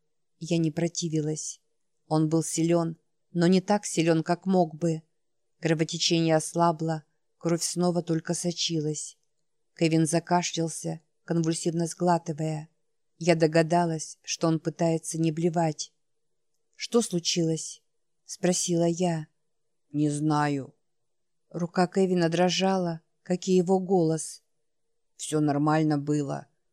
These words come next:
Льюис учил меня всяким фокусам. Все вокруг были, ну, типа, классные, ты понимаешь. Никто на меня бочку не катил, ничего подобного. Эти старперы, мат,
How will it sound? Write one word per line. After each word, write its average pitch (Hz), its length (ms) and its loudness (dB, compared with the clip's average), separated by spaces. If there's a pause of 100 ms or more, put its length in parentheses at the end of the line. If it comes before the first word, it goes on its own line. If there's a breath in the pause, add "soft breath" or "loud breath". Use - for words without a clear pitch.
(180)
Льюис 147 460 0
учил 160 300 0
меня 147 240 2
всяким 151 460 -2
фокусам. 147 720 -4 (540)
Все - 260 0
вокруг 156 420 2
были, 151 480 0 (100)
ну, 160 120 -2
типа, 160 340 0
классные, 160 760 2 (180)
ты 160 100 -2
понимаешь. 170 760 2 (400)
Никто 156 340 2
на 165 120 4
меня 156 260 4
бочку 156 400 0
не 151 140 2
катил, 160 580 0 (220)
ничего 151 420 2
подобного. 147 800 0 (460)
Эти 151 220 -6
старперы, 151 720 2
мат, 143 440 2